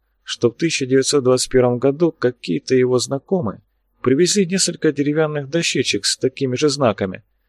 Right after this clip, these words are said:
найденных в Таврии в заброшенном имении барона Вейсбаха. Увы, следы этой находки затерялись. До пятнадцатого века дхары были язычниками, поклоняясь многочисленным божкам и идолам,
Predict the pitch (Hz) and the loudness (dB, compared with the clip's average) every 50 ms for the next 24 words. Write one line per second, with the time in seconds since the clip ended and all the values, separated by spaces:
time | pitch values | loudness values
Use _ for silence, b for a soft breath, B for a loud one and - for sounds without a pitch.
0 | _ _ _ 113 113 120 117 107 107 107 107 107 - - - - 151 156 156 139 | _ _ _ -2 2 2 2 2 2 0 -2 -4 -6 -8 -6 0 2 2 4 4
1 | 135 135 127 120 110 117 123 113 - - 139 127 - 123 127 127 - - 120 123 | 4 4 4 4 4 2 0 0 2 2 0 0 0 -2 -4 -4 -4 -4 -2 -2
2 | 135 135 127 127 127 123 117 120 123 123 123 123 127 127 123 131 135 117 101 - | 0 0 0 0 -2 0 2 2 4 4 4 4 2 2 2 4 4 4 4 2
3 | 101 98 92 - - - - _ _ _ _ _ _ _ _ _ _ _ _ _ | 0 -2 -2 -2 -4 -16 -16 _ _ _ _ _ _ _ _ _ _ _ _ _
4 | _ _ _ _ - 120 110 107 127 147 160 165 - _ _ _ _ _ _ - | _ _ _ _ 0 2 2 4 4 2 2 0 -4 _ _ _ _ _ _ -6
5 | - - 131 135 151 180 180 170 165 156 143 139 135 - - 135 131 - - 120 | -2 0 2 2 4 4 2 4 2 2 2 2 0 0 0 0 0 0 -2 -4
6 | 104 123 117 - 127 104 98 87 85 - - - - _ _ _ _ _ _ _ | -2 -2 0 0 2 2 2 2 0 -2 -6 -12 -14 _ _ _ _ _ _ _
7 | _ _ _ _ _ _ _ _ _ _ _ _ _ _ _ _ _ _ _ _ | _ _ _ _ _ _ _ _ _ _ _ _ _ _ _ _ _ _ _ _
8 | _ _ _ _ _ _ _ _ _ _ _ _ _ _ _ _ _ _ _ - | _ _ _ _ _ _ _ _ _ _ _ _ _ _ _ _ _ _ _ -4
9 | 120 117 110 127 - 156 156 - 208 208 190 - - - 160 170 190 202 175 - | -2 0 0 2 2 0 0 2 2 0 2 0 0 2 2 4 4 2 4 2
10 | 117 104 - - 135 147 151 156 135 139 139 143 143 156 156 143 151 127 104 - | 2 0 0 0 0 2 2 2 2 2 2 4 4 4 4 4 4 2 2 2
11 | - 98 95 - - - - _ _ _ _ _ - - - - 113 117 127 127 | -2 -6 -8 -14 -14 -16 -18 _ _ _ _ _ -4 -2 -2 0 0 0 2 2
12 | 120 110 - - 110 110 107 120 113 - 131 123 113 - - 113 107 107 98 107 | 2 0 0 -2 -2 0 2 2 2 2 2 0 0 0 -2 -2 -2 0 2 2
13 | 107 104 - - 131 135 127 - - 135 - - 131 123 110 110 104 104 98 95 | 0 0 0 -2 -2 -2 -2 -2 -4 -6 -4 -2 0 2 4 4 4 4 4 0